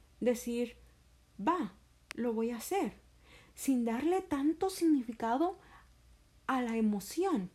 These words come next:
porque la emoción activa mi inconsciente,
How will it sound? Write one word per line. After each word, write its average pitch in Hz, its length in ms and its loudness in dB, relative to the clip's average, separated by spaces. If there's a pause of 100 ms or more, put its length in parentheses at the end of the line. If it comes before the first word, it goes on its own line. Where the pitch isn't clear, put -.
(640)
porque 269 320 0
la 240 120 0
emoción 277 800 0 (880)
activa 302 580 0
mi 240 220 0
inconsciente, 214 880 -2